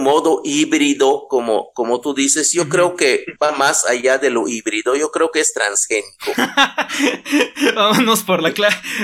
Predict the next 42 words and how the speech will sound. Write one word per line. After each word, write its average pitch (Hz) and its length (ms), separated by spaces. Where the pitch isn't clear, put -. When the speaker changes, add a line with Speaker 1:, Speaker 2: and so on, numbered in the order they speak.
Speaker 2:
la 175 120
gente 226 200
va 220 60
a 214 40
decir 214 180
que 214 80
es - 80
cliché, 190 320
pero 160 240
de 160 120
que 185 80
aplica, 269 280
aplica, 269 340
¿no? 277 240
O 208 40
sea, 196 400
Speaker 1:
Pues, - 220
<laughs> - 480
no, 139 160
Speaker 2:
Sí, 180 220
Speaker 1:
me, 135 120
Speaker 2:
no, - 100
Speaker 1:
me - 120
Speaker 2:
no. 240 60
Speaker 1:
parece, 185 720
Speaker 2:
Eh, 180 80
pues, 208 140
digo, 233 120
Speaker 1:
me 208 60
Speaker 2:
además 196 200
está 185 100
Speaker 1:
parece 220 180
que 214 60
Speaker 2:
Isa 196 80
Speaker 1:
va 160 80
Speaker 2:
Romo, 156 140
Speaker 1:
más 165 240
Speaker 2:
¿no? 151 60
Speaker 1:
allá 135 220
de 151 160
lo 127 60
híbrido. - 460